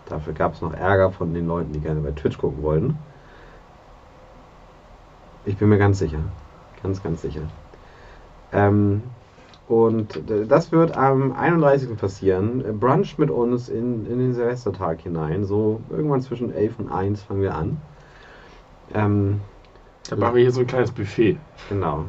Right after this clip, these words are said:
Speaker 1: Ihr werdet auf Instagram noch informiert werden über weitere Planungsschritte.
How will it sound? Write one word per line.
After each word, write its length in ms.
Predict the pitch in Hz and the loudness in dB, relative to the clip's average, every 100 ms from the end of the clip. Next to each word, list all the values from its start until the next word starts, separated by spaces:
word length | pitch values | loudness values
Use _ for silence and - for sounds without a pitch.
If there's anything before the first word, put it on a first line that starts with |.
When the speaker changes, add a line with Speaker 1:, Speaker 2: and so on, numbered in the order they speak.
| 104 | -4
Speaker 1:
Ihr 120 | 101 | 0
werdet 300 | 107 120 113 | 2 2 0
auf 260 | - 107 104 | 0 -2 -2
Instagram 520 | 117 - 101 92 90 | -4 -2 0 0 0
noch 160 | 90 85 - - - 101 | -2 -6 -8 -14 -10 -6
informiert 560 | 104 104 101 113 127 | -4 0 2 2 2
werden 480 | 131 131 156 190 185 | 4 4 4 0 -4
über 500 | - 147 123 127 117 | -8 -6 -2 0 0
weitere 520 | 110 117 123 120 120 123 131 135 117 110 - | -2 -4 -2 0 0 0 -6 -6 -8 -8 -6
Planungsschritte. 800 | 117 117 123 123 - 131 139 | -4 -2 -2 -6 -4 -2 0